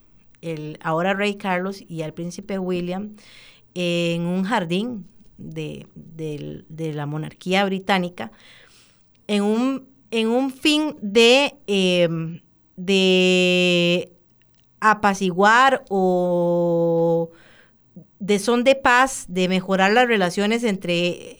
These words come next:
entre la familia, eh, del reinado e incluso entre él y su hermano y su padre. Entonces, él lo que quiere es tener un diálogo. Entonces, él ahí comenta que él espera,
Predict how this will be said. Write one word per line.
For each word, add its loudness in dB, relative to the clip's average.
entre -4
la 0
familia, 0
eh, -12
del -6
reinado 0
e 0
incluso -2
entre 2
él -4
y -12
su -8
hermano -2
y -6
su -14
padre. -2
Entonces, 0
él 2
lo 2
que -14
quiere 0
es -4
tener 0
un 0
diálogo. -2
Entonces, -4
él 4
ahí 4
comenta -2
que 0
él 2
espera, 0